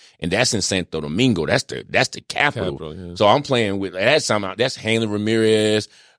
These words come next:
Speaker 1: um, Miguel
Speaker 2: And a lot,
Speaker 1: Tejada.
Speaker 2: yeah, a lot of the big names that are Dominican, they'll play down there year round.
Speaker 1: They'll
Speaker 2: So
Speaker 1: play
Speaker 2: you
Speaker 1: down
Speaker 2: see a
Speaker 1: here
Speaker 2: lot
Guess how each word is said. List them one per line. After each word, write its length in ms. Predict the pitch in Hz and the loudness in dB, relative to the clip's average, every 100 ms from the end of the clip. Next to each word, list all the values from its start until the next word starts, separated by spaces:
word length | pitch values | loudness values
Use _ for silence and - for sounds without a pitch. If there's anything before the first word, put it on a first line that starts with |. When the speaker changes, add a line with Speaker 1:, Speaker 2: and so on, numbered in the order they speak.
| - | -2
Speaker 1:
um, 300 | 95 95 87 | 0 2 0
Miguel 400 | 85 85 101 107 - | -4 -4 -2 -2 -2
Speaker 2:
And 120 | 127 | -2
a 40 | 123 | 0
lot, 300 | 120 113 117 | 2 2 4
Speaker 1:
Tejada. 80 | 120 | 6
Speaker 2:
yeah, 80 | |
a 40 | 120 | 6
lot 180 | 123 202 | 4 0
of 40 | |
the 60 | 156 | -2
big 220 | 127 131 | -2 -2
names 240 | 131 131 | -4 -4
that 100 | 120 | -4
are 140 | 104 120 | -4 -4
Dominican, 420 | 143 151 151 139 | -4 -6 -6 -4
they'll 140 | 110 | -4
play 180 | 151 165 | -2 -2
down 140 | 147 139 | -2 -4
there 120 | 131 | -6
year 220 | 120 123 107 | -4 -4 -4
round. 240 | 107 127 | -2 2
Speaker 1:
They'll 180 | 131 160 | 2 2
Speaker 2:
So 80 | 156 | 2
Speaker 1:
play 80 | 139 | 2
Speaker 2:
you 60 | |
Speaker 1:
down 140 | 123 117 | 2 2
Speaker 2:
see 120 | 117 | 2
a 60 | |
Speaker 1:
here 80 | 113 | 0
Speaker 2:
lot 120 | 101 | 0